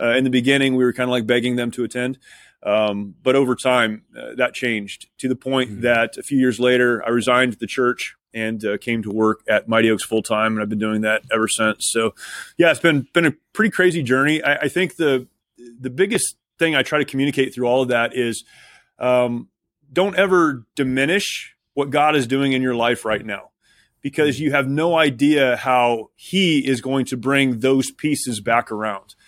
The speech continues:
Speaker 1: Uh, when I was in the Marine Corps, that's all I had ever wanted to do, had no desire to be in ministry. And then God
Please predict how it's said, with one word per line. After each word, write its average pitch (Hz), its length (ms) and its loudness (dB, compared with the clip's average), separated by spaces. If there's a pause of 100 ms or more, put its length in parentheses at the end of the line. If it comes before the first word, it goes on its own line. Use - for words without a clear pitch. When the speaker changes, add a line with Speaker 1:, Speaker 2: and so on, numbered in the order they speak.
(300)
Speaker 1:
Uh, 113 260 -2
when 131 220 -2
I 143 80 4
was 139 160 0
in 139 40 -2
the 139 60 -2
Marine 156 240 2
Corps, 165 240 2
that's 139 220 2
all 143 240 4
I 147 80 2
had 139 160 -4
ever 139 200 0
wanted 135 280 0
to 117 80 -6
do, 131 240 2
had 120 160 0
no 139 160 2
desire 127 320 2
to 123 60 2
be 123 120 2
in 117 120 0
ministry. 117 460 -2
And 123 100 -6
then 135 100 0
God 143 300 4